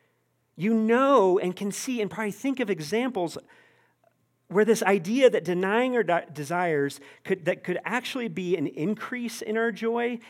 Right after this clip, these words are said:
isn't just strange, it's actually absurd, if not morally wrong or unjust. Wait, for somebody to encourage you to not pursue or to have what you desire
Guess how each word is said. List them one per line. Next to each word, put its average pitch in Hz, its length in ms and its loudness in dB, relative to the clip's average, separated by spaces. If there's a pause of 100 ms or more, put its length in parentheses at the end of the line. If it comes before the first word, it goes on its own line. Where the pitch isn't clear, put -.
isn't 269 320 0
just 226 220 2
strange, 208 1120 -2 (920)
it's 180 120 -6
actually 254 320 0
absurd, 220 420 0
if 277 260 -2
not 240 420 -2 (760)
morally 214 340 0
wrong 190 360 -2
or 165 100 0
unjust. 151 800 -8 (1600)
Wait, 214 200 0
for - 160 -4
somebody 285 320 2
to - 120 -4
encourage 294 560 0
you 101 360 -8 (400)
to 185 120 -4
not 196 480 2
pursue 160 880 -8
or 143 160 -8
to 151 120 -12
have 180 440 -4
what 156 300 -6
you 180 160 -12
desire 151 960 -6